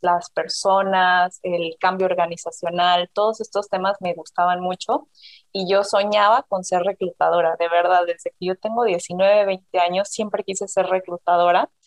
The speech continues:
porque me, me parecía que era impactar la vida de las personas, era darles trabajo como tal. Entonces, pues, pasamos un tercio de nuestra vida en nuestro trabajo, entonces, qué mejor que sea un buen trabajo.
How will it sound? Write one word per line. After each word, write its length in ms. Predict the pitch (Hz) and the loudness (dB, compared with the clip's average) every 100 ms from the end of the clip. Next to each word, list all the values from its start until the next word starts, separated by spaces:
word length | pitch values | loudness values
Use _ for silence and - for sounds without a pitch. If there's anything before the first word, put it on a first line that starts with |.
| _ _ _ _ | _ _ _ _
porque 720 | 196 202 196 208 190 180 175 - | 2 2 2 0 2 2 0 -2
me, 680 | 196 190 185 185 180 175 _ _ _ _ _ | -8 -2 0 2 0 -4 _ _ _ _ _
me 200 | - 196 | -8 -4
parecía 580 | 185 202 196 196 208 214 | 0 2 0 0 0 0
que 80 | 214 | 2
era 240 | 208 214 214 | 4 4 4
impactar 480 | 220 185 - 208 | 0 -4 0 0
la 140 | 208 202 | 2 2
vida 160 | 196 | 4
de 60 | 202 | 2
las 220 | 196 175 | 2 -2
personas, 480 | - 165 - 170 170 | -6 -8 -6 -4 -2
era 200 | 185 190 | 0 4
darles 360 | 226 269 233 - | 4 2 -2 -2
trabajo 460 | 170 - 190 - _ - | 0 0 -2 -6 _ -8
como 220 | 170 165 | -4 -2
tal. 280 | - 156 - _ _ _ _ | 0 -2 -4 _ _ _ _
Entonces, 720 | - 175 175 185 190 190 190 190 | -6 -6 -2 -2 0 0 -2 -2
pues, 260 | - 180 185 | -2 0 0
pasamos 460 | - 180 202 214 226 | -2 0 2 0 0
un 180 | 226 | -2
tercio 340 | 233 226 233 240 | 2 2 4 2
de 40 | |
nuestra 380 | 214 180 - 180 | 2 -2 0 0
vida 200 | 185 196 | 2 0
en 100 | 214 | 0
nuestro 320 | - - 165 | -6 -8 -6
trabajo, 680 | 165 170 196 208 - 233 523 | 0 4 4 2 2 2 0
entonces, 560 | 208 185 - 190 190 190 | -6 -8 -6 -4 -4 -4
qué 120 | 196 | -2
mejor 320 | 196 202 190 | 0 0 -2
que 100 | - | -2
sea 200 | 190 185 | -4 -2
un 140 | 190 185 | 0 0
buen 260 | 190 196 | 0 0
trabajo. 420 | 190 165 175 - | 0 2 0 -2